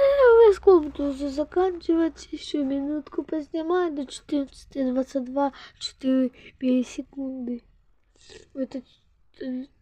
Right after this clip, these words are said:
четырнадцать минут, двадцать два секунды, четыре миллисекунды. Вот это як я узнал. Э,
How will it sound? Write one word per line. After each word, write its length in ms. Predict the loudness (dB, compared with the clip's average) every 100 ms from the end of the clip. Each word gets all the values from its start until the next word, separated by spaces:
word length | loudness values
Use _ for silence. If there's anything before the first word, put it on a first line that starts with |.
| _ _ _ _
четырнадцать 720 | -10 -8 -4 -2 -2 -6 -8
минут, 500 | -6 -6 -2 -2 -2 _ _
двадцать 440 | -2 0 2 0
два 160 | 0 0
секунды, 560 | 0 -6 -2 0 2 -2
четыре 760 | -4 -12 -14 _ -6 -2 -2
миллисекунды. 880 | -2 -2 -4 -6 -14 -14 -14 -14 -16 _ _ -20 -20 -20 -16 -16 -16 -18 -20 _ _ _ _ _ -10
Вот 220 | -8 -4
это 260 | -2 2 2
як 220 | 2 2
я 100 | 0
узнал. 520 | 0 0 4 4 4 -4 _ _ _ _ _ _ _ _ _ _ _ _ _ _ _ _ _ _ _ _ _ _ _ _ _ _ _ _ _ _ _ _ _ -4
Э, 320 | -2 0